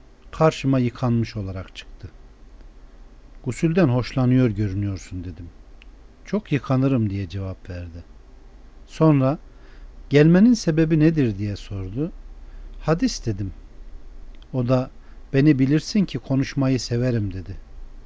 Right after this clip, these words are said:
Bununla gece sohbetini kastediyordu. İki yüz altmış sekiz, Mübarek bin Fudale'den. Hasan-ı Basri şöyle demiştir: "Şu kalpleri Allah'ı anmakla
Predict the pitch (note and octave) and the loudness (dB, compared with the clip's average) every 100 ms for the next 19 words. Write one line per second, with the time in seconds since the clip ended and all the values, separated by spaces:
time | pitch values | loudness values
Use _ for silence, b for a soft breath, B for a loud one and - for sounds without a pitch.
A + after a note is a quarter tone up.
0 | - - - - - - E3 A#2 C#3 C#3 | -16 -16 -16 -16 -8 0 2 2 0 0
1 | A#2 B2+ - B2+ A2 A#2+ - A#2+ A2 - | 0 0 -2 -4 -4 -6 -4 -2 -4 -6
2 | - - - - F#2+ - - F2+ F2+ F2+ | -16 -16 -16 -14 -14 -12 -12 -12 -10 -12
3 | D#2+ E2 - - - - - - - - | -12 -14 -16 -16 -16 -16 -16 -16 -16 0
4 | G3+ C3 A#2 - G#2 - G#2 - D#3+ - | 2 2 -2 -4 -8 -8 -10 -6 -6 -8
5 | - b b b b b C3 B2 B2+ C3 | -14 b b b b b -4 0 2 2
6 | B2+ - C3 A#2+ A2 G#2+ G2+ F2+ G2+ C#3+ | -2 -4 -4 -4 -6 -6 -6 -6 -8 -10
7 | - - - b b b b - - F3+ | -12 -16 -16 b b b b -8 0 2
8 | F3 C3 A#2 - C#3+ B2+ G#2 F2+ F2 E2+ | 2 0 -2 -6 -6 -4 -4 -6 -8 -8
9 | - - - - - - - - - - | -10 -12 -14 -14 -14 -14 -14 -14 -14 -14
10 | - B B B B - - - G3+ - | -14 B B B B -14 -10 0 0 2
11 | E3 G#2+ F2+ - - - - B2+ C#3 D3+ | 0 0 -4 -14 -20 -10 -2 2 2 2
12 | D3 A#2 G#2+ A2+ C3+ - G#2 | 0 -2 0 0 0 -4 -6